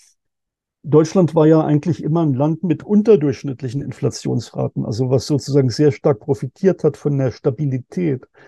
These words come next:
was auch sehr stark profitiert hat von der Öffnung Europas in, äh, von der Öffnung Osteuropas in den neunzehnhundertneunziger Jahren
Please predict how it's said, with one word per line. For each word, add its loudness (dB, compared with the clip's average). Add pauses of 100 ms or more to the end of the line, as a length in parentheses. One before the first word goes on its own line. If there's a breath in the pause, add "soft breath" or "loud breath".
(520 soft breath)
was -2
auch 0
sehr 2
stark -2
profitiert -2
hat 2
von -2
der 4
Öffnung -4
Europas -2
in, -10
äh, -2
von 2
der 6
Öffnung 0
Osteuropas 0
in -6
den -2
neunzehnhundertneunziger -2
Jahren -8